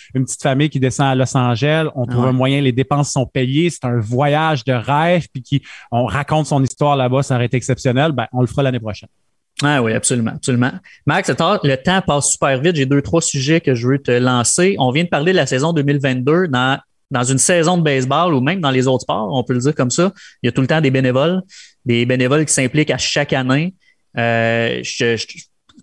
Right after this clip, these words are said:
Speaker 2: je, s'il y a des gens qui veulent s'impliquer, euh,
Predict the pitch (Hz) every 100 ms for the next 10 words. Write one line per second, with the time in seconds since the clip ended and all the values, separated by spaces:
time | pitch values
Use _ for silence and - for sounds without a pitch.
0 | - - - - - - - - 196 165
1 | 160 131 127 131 131 127 127 - 131 127
2 | - 143 156 - - _ 120 113 110 110
3 | 107 107 107